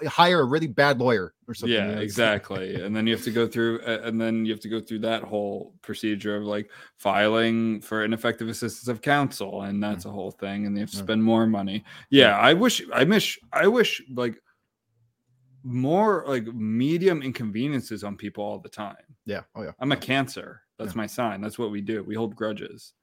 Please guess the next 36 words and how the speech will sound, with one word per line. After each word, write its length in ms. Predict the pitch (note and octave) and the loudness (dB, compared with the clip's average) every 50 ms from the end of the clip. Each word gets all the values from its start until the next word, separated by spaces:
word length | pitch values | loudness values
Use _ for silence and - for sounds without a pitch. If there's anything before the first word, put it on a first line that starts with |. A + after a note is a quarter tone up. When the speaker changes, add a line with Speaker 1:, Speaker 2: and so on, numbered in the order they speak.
| _ _ - | _ _ -8
Speaker 1:
No, 180 | G#2 G2 F2+ - _ _ | -8 -8 -8 -12 _ _
no. 240 | G#2 G2 F#2 E2+ - _ _ _ _ _ _ _ _ | -10 -10 -10 -10 -14 _ _ _ _ _ _ _ _
Speaker 2:
So, 220 | - - - C#2 B1+ - - _ _ _ _ _ _ - - - - - _ | -18 -18 -18 -16 -16 -18 -20 _ _ _ _ _ _ -20 -20 -20 -20 -16 _
watch 240 | - D3 D3+ D3 D3 D3+ | 4 6 8 8 8 6
Speaker 1:
Um, 20 | E3 D#3 | 4 2
Speaker 2:
out. 60 | - - - - - - - - | 0 -4 -8 -10 -12 -14 -14 -14
Speaker 1:
so 240 | - - - D3 D3 | -10 -2 2 2 2
Speaker 2:
Look 140 | G#2+ - A#2 | 2 2 2
Speaker 1:
you 80 | - | 2
Speaker 2:
out. 80 | G#3 A#3 | 4 4
Speaker 1:
were 200 | A#3 G3+ - - _ _ _ - | 4 2 2 -2 _ _ _ -4
in 280 | D3+ D3 D3 D3+ D3 C3 A#2+ A2 | -4 -2 -2 -2 -4 -6 -8 -8
Louisiana. 800 | A#2+ B2+ C3 D3 E3 D#3+ D#3 E3 E3 E3+ F3 D#3+ A#2+ G2+ F#2+ - - - - - - - - - - - - _ - - - - _ _ _ _ _ | -8 -6 -2 0 -2 0 -2 -4 -4 -4 -4 -4 -4 -4 -6 -6 -10 -12 -16 -20 -20 -20 -20 -20 -20 -20 -20 _ -20 -20 -20 -20 _ _ _ _ _
Speaker 2:
I 80 | - G#2 | -2 0
Speaker 1:
How 80 | C#3 | 2
was 0 | |
Speaker 2:
was. 120 | D#3+ F3+ D#3+ | 4 6 6
Speaker 1:
that? 260 | C3+ A2 F#2 F2 F2 F#2+ G#2 - - - - - - _ | 4 4 2 -2 -8 -12 -16 -18 -20 -20 -20 -20 -20 _
Was 100 | - A2 | -10 -10
it 80 | G#2+ A2 | -2 2
Speaker 2:
I 40 | B2 | 6
love 180 | A#2 A#2 A2 F#2+ | 6 8 8 6
Speaker 1:
cool? 80 | F#2+ - | 4 -2
Speaker 2:
it. 80 | - - _ _ _ _ | -6 -10 _ _ _ _
Speaker 1:
Yeah? 220 | A2+ A2+ - - | 0 0 0 0
Speaker 2:
Yeah, 80 | - - | -4 -4
I 80 | - A2 | -2 -2
was 140 | A2+ G2+ A#2 | 0 0 0
in 80 | A#2 | 0
New 60 | A2 G#2 | 0 0
Orleans. 340 | G2+ G2 G2+ G2+ G2+ - G#2+ | -2 -2 -2 -4 -6 -6 -8
It's 100 | G2 - | -6 -4
my 100 | A2 G2+ | -4 0
favorite 340 | - A2+ A2 A2 G#2+ - | 2 2 2 2 0 -2
city. 320 | - A2+ G#2+ A2 G#2+ G2+ G2+ - - - - - _ - _ _ - | -2 0 2 2 2 2 0 -8 -20 -20 -20 -20 _ -20 _ _ -6
Um, 540 | G2 G2 G2+ G2+ G2 G2 G2 G2+ G2 E2+ | -2 0 2 2 2 0 -2 -2 -4 -6